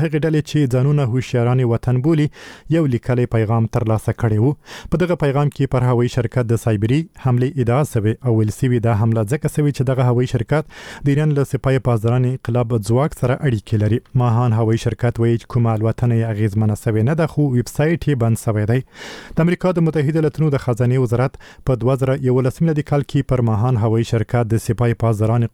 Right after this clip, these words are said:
قدس ځواک ته د مالي، مادي او تخنیکي ملاتړ برابرولو په تور بندیز لګولی و. د خزانې وزارت دا تور هم لګولی و چې ماهان هوایي شرکت د لبنان حزب الله ډلې ته وسلې، مواد او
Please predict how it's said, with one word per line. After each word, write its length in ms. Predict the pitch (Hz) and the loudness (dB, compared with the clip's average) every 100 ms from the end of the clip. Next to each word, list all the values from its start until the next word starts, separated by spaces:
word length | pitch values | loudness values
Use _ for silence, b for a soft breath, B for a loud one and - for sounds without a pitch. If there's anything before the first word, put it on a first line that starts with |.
| 143 | -2
قدس 200 | 139 - | -4 -2
ځواک 260 | 139 135 - | 0 0 0
ته 100 | 131 120 | 0 2
د 80 | 120 | 2
مالي، 280 | 110 110 165 151 | 0 0 2 2
مادي 260 | 131 127 160 143 B B B 170 | 2 2 0 -2 B B B 0
او 20 | 160 | 0
تخنیکي 400 | 147 127 117 151 135 | 0 0 -2 0 0
ملاتړ 440 | 117 113 127 143 123 | 0 0 -2 -2 -2
برابرولو 560 | 117 110 113 110 143 156 | 0 0 0 2 0 0
په 140 | 123 - | -2 0
تور 160 | 127 110 | -2 2
بندیز 320 | 110 104 107 107 | 0 0 0 0
لګولی 380 | 107 110 104 104 | 0 0 2 2
و. 100 | 117 135 B B B B 127 | 2 0 B B B B -4
د 80 | - | -2
خزانې 340 | 117 117 117 | 0 0 0
وزارت 280 | 113 117 110 | 0 0 0
دا 80 | 120 110 | 0 2
تور 160 | 120 104 | 0 0
هم 100 | 117 113 | 0 0
لګولی 360 | 107 110 151 160 | 0 0 0 0
و 80 | 156 | 0
چې 180 | 147 139 | 0 2
ماهان 300 | 131 147 135 | 2 2 2
هوایي 240 | 135 135 - | 0 0 -2
شرکت 400 | 120 131 123 127 | -2 -2 0 0
د 160 | 127 120 | 0 0
لبنان 420 | 113 120 127 110 110 | 0 0 0 0 -2
حزب 200 | 104 113 | -2 0
الله 180 | 117 113 | 0 0
ډلې 220 | 147 151 - | 0 0 0
ته 80 | 107 | 0
وسلې، 340 | 107 - 120 117 | 0 0 0 2
مواد 220 | 107 139 151 B B B | 2 0 -4 B B B
او 80 | 156 | -2